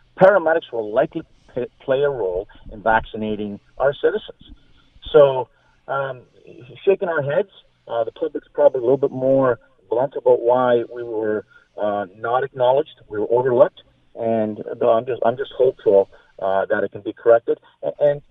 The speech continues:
this is not an issue of us saying we're more important. We're no more important than a lot of those other workers that have been recognized and some of those other professions that should have been recognized. But we're just as important.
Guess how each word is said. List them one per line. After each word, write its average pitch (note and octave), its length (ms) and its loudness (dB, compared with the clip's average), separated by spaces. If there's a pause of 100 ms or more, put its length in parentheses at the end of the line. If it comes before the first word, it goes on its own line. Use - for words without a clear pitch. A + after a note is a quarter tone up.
(240)
this - 180 -4
is D#3+ 180 0
not D3+ 280 2
an A#2+ 160 -6
issue B2+ 360 -6
of A2 180 4
us B2 140 -8 (120)
saying A2+ 300 -10
we're C3 260 -6
more B2 280 -4
important. F#2 500 -12 (320)
We're D#3 180 0
no F#3 140 2
more D3 260 0
important B2+ 360 0
than G#2+ 80 -10
a - 20 -8
lot A2 160 0
of F#2 120 -10 (440)
those G#2+ 300 -2
other A2+ 260 0 (280)
workers G2 360 -6
that F2+ 140 -2
have F#2+ 260 -2
been E2+ 120 -12
recognized D#2 580 -16 (380)
and F#2+ 240 -10
some A2 140 0
of G2+ 80 -2
those F#2+ 120 -4
other G#2 140 2
professions - 500 -6
that - 100 -4 (100)
should A2 120 -2
have G#2 120 -6
been E2+ 120 -10
recognized. - 480 -18 (200)
But C#3+ 140 2
we're F#3 120 -2
just - 300 -10
as A2+ 200 2
important. - 440 -14